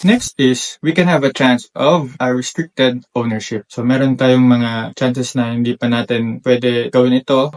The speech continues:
or gawin yung mga modification or yung mga customization kasi nga, yung ownership natin ito is limited pa and restricted. By that means, pag meron tayong ginawa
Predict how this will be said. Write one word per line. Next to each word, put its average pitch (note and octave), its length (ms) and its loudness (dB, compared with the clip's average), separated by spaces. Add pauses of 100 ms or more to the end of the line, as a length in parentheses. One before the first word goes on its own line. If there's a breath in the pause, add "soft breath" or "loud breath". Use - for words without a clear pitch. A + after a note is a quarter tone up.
or A#2 240 -2
gawin B2 240 0
yung A#2+ 160 0
mga A#2 420 -4
modification C#3 880 -2
or A#2+ 80 2
yung A#2 160 -4
mga A#2 340 -8
customization B2 800 -2
kasi B2+ 240 -2
nga, A2+ 220 -2
yung C3 240 0
ownership D3 240 -4
natin B2 380 2
ito A#2+ 180 -6
is C3+ 500 -4
limited C#3 460 0
pa A2 320 -6
and D#3 240 -2
restricted. A#2 720 -6
By B2 160 0
that F3+ 160 0
means, A#2+ 400 0
pag C3+ 160 -2
meron E3+ 240 2
tayong E3 200 2
ginawa C#3 220 0